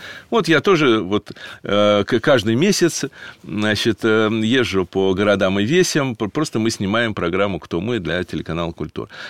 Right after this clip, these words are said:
Вот, и вот только что вот приехал из Пушкинских мест. Вот, и, да, конечно, вот с-, картина ужасная, да, там ещё е-, едешь, и везде эти таблички, плакаты, там продаётся, там пять га, там три га, там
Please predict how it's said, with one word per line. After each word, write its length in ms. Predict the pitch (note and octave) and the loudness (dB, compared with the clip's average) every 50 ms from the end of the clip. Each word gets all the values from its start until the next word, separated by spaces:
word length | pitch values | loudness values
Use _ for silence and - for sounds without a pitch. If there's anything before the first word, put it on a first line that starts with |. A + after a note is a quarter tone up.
| - - | -14 -8
Вот, 200 | - - A3 - | -4 -4 -2 0
и 20 | A3 | 0
вот 160 | B3+ A3+ - | 0 0 2
только 220 | - G3 F3 F3+ | 0 0 2 0
что 260 | C#3+ - - E3+ E3 D3+ | 0 0 0 0 0 0
вот 140 | B2 G#2+ - | 0 -2 -2
приехал 440 | - G2 G2 A#2 D3 D3 - G2 F2+ | -2 -2 0 0 -2 -2 -2 -2 -2
из 100 | E2+ - | -4 -4
Пушкинских 560 | - F#2+ - - F#2 E2+ - - - - - | -6 -6 -6 -6 -6 -8 -8 -10 -12 -10 -6
мест. 300 | A#2 B2+ C#3+ - - - - - - - - - - - | -6 -4 -4 -6 -6 -10 -16 -20 -20 -20 -20 -18 -12 -6
Вот, 340 | F2+ F#2+ G2 F#2+ F2 - - | -4 -2 0 0 0 -2 -2
и, 320 | F#2+ A2+ A#2+ A#2+ A#2 A2 - - F2 - - - | -2 0 0 0 0 -2 -4 -6 -10 -12 -12 -12
да, 260 | - F2+ F#2 F3+ G#3+ G#3+ | -6 0 2 2 2 2
конечно, 540 | - A#2 B2+ F3 F#3+ - - A2+ F#2 F2+ | 2 0 0 0 0 -2 -2 -4 -4 -4
вот 220 | F#2 F#2 F#2+ - - - - - - - - E2+ D2+ - _ - - - - - _ - - _ - - | -2 -4 -4 -4 -6 -12 -18 -18 -20 -20 -20 -20 -20 -20 _ -20 -20 -20 -20 -20 _ -20 -20 _ -18 -16
с-, 160 | - - - - - | -16 -14 -14 -12 -6
картина 420 | - B2 B2 A#2 - E3 D3+ C#3+ C#3+ | -2 -2 -2 0 0 0 0 2 2
ужасная, 500 | C#3 B2+ A#2+ E2+ - - - - - E2+ | 2 2 2 2 0 -2 -10 -16 -8 -4
да, 180 | F#2+ B2 C3 | -2 0 0
там 220 | A#2 - E2+ D#2+ - - - - - - _ | 0 -2 -6 -8 -8 -12 -20 -20 -20 -14 _
ещё 260 | - F2+ - - B2 G#2+ | -8 -4 -2 0 2 2
е-, 200 | G2+ G2+ - - | 2 2 0 0
едешь, 460 | G2+ A2+ E3 F#3 D3 C3 G#2 - - | 2 4 4 4 4 4 0 -2 -2
и 140 | G2+ G2+ G2+ - - - - - | -4 -4 -6 -8 -16 -20 -10 -4
везде 340 | F#2+ A2 A2 G#2+ A#2 B2 A2+ | -2 -2 0 2 4 4 4
эти 220 | G2 - G2+ F#2+ F#2 - - - - | 4 2 0 -2 -4 -4 -10 -10 -4
таблички, 500 | - G#2+ G2 A2+ C#3 E3 D#3+ - - - | 0 0 2 2 2 2 0 -2 -4 -6
плакаты, 540 | - - G#2 G2+ G2 - C#3 C#3 C3 - F#2+ | -2 0 2 2 2 2 2 0 0 -2 -4
там 180 | - G2+ F#2 E2+ | -4 -4 -4 -2
продаётся, 640 | - F#2+ F2+ F2+ F#2+ G2 G#2 G#2 F2 - - - D2+ | -2 -2 0 0 2 2 2 0 0 -2 -4 -8 -8
там 240 | - - D#2+ D#2+ D2+ | -6 -6 -6 -6 -4
пять 300 | - C3 C3+ C#3 B2 G#2+ | 0 2 2 2 2 0
га, 220 | G2 G#2+ G2+ F#2+ | 0 2 2 2
там 260 | F#2 - F2 D#2 D2+ D2+ | 0 -2 -6 -6 -6 -6
три 260 | - G2+ G#2+ B2+ B2+ | -4 -2 0 0 0
га, 260 | G#2+ G2 G2+ F#2+ F2+ | 0 0 0 -2 -2
там 220 | - - C#2 - | -2 -6 -8 -10